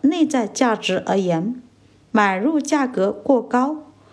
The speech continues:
这种风险就会因此而呈现。即使出现严重下跌的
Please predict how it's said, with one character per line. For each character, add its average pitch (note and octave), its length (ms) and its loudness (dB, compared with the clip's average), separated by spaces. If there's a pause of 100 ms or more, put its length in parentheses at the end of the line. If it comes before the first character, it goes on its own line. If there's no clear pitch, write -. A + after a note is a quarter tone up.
(260)
这 A4 140 2
种 F#3+ 160 0
风 D4+ 260 2
险 F3 420 -2
就 C4 240 2
会 B3 240 2
因 D4 300 2
此 - 440 -6
而 - 140 2
呈 G3 280 0
现。 - 320 0 (280)
即 A#3+ 240 2
使 G3+ 260 0
出 - 360 -2
现 D4 400 0
严 G3 260 2
重 C4 240 2
下 B3 300 0
跌 C4+ 260 0
的 A#3+ 240 -2